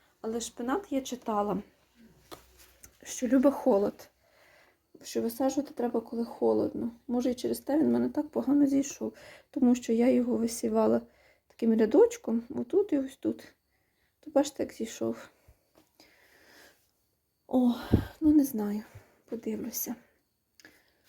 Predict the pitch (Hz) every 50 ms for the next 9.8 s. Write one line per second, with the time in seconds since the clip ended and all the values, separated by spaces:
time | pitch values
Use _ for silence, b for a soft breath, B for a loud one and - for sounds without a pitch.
0 | _ _ _ - 254 262 262 262 - 247 233 - - 240 240 240 240 - - -
1 | - 226 226 226 220 208 202 202 208 214 220 233 - - - _ - 190 185 196
2 | 190 - - - 220 214 b b b b b b b b b _ _ _ _ _
3 | _ _ _ _ _ _ - 254 269 262 247 - 240 233 - - 233 - - 233
4 | 226 226 - 208 220 - - 220 220 208 - 220 208 220 269 320 311 - 359 330
5 | 320 - - - 240 - - 247 233 226 247 240 240 233 233 226 226 - _ _
6 | _ _ _ _ _ _ _ _ _ _ _ _ - 247 226 220 220 220 220 214
7 | 220 220 220 220 220 214 226 _ _ _ _ - - 254 240 233 214 208 208 196
8 | 196 - - - 285 320 392 403 - _ _ _ _ _ _ _ - 269 269 285
9 | 285 247 240 240 240 226 233 208 185 185 190 202 202 - - 220